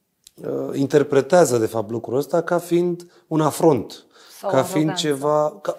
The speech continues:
Speaker 1: o aroganță. „Mamă, e arogant ăla, nu poți să stai de-” Cei care mă cunosc știu că, de fapt, nu sunt așa.
Speaker 2: Da.
Speaker 1: Însă, faptul că nu-mi doresc să fac lucruri de dragul de a le face și care consider că nu mă reprezintă și nu mă regăsesc în ele,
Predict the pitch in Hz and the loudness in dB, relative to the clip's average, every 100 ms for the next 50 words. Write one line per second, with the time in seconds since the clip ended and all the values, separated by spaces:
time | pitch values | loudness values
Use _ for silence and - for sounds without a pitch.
0 | - 151 156 147 143 170 127 - 95 113 | 0 6 8 8 6 2 2 -4 -10 -10
1 | 113 92 107 127 139 127 110 101 139 127 | -12 -16 -18 -10 -4 -2 -2 -4 -4 -6
2 | 135 127 113 123 117 104 - 135 120 113 | -6 -8 -8 -10 -12 -12 -8 -8 -6 -10
3 | - - _ _ _ _ _ _ _ - | -16 -20 _ _ _ _ _ _ _ -10
4 | 113 123 123 123 123 131 - 135 123 123 | -6 -2 0 0 -4 -4 -4 -4 -4 -6
5 | - _ _ 127 139 180 170 190 - 117 | -12 _ _ -2 4 4 6 2 2 -4
6 | - 90 143 - _ - 147 156 180 170 | -6 -10 -14 -18 _ -8 -4 0 2 0
7 | 175 - _ _ _ _ _ - 151 - | -2 -18 _ _ _ _ _ -4 -4 0
8 | 185 170 143 - 135 160 190 160 165 - | 0 0 -2 -2 -2 0 4 4 2 0
9 | 120 - - - 160 - 139 139 131 113 | -6 -8 -10 0 0 0 -4 -2 -4 -4
10 | 107 123 151 131 113 107 - 135 135 120 | 0 2 2 2 0 -2 -4 -4 -4 -4
11 | 127 - - - - - 131 131 113 165 | -6 -8 -20 -20 -4 2 2 2 -2 -2
12 | 147 131 120 139 170 165 143 127 117 139 | -2 0 0 0 2 4 2 2 -4 -4
13 | 127 - 135 160 139 113 127 - 123 139 | -6 -4 0 2 2 0 -8 -10 -6 0
14 | 196 208 | 0 0